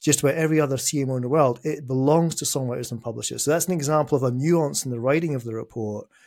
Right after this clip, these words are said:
which might matter to nobody skimming it on their phone as they're rushing from meeting to meeting, but matters a hell of a lot to me to make sure we're actually getting this linguistically correct.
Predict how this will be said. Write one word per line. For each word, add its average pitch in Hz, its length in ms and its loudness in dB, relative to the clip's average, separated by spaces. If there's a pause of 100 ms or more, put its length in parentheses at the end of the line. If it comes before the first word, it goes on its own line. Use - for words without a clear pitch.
(280)
which 147 180 0
might 190 240 4
matter 170 240 4
to 156 160 0
nobody 143 460 4
skimming 135 380 0
it 131 80 0
on 127 120 -4
their 123 160 0
phone 131 340 -2
as 123 120 -2
they're 113 80 -2
rushing 123 320 -2
from 117 180 -8
meeting 127 240 -2
to 117 140 -8
meeting, 107 500 -2 (560)
but 139 140 -2
matters 160 260 2
a 139 60 0
hell 143 240 -2
of 143 80 -4
a 143 40 -2
lot 135 260 0
to - 100 -10
me 120 480 -2
to - 160 -10
make 127 120 -4
sure 131 220 -2
we're 120 140 -2
actually 120 280 -6
getting 127 360 -6
this 107 320 -6 (400)
linguistically 113 800 -2
correct. - 680 -12